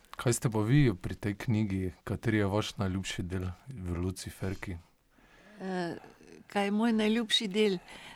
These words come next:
Speaker 2: Eh, eh, uvod s posvetilom, eh, desničarjem,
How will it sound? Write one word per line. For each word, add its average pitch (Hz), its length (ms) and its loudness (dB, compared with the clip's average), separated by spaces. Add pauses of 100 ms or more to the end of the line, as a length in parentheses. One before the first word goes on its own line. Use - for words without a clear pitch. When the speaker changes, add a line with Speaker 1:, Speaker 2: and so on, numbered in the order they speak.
Speaker 2:
Eh, 170 120 0
eh, 160 140 4 (1200)
uvod 175 580 2
s 190 280 0 (100)
posvetilom, 175 1120 2
eh, 156 500 2 (1160)
desničarjem, 165 1120 4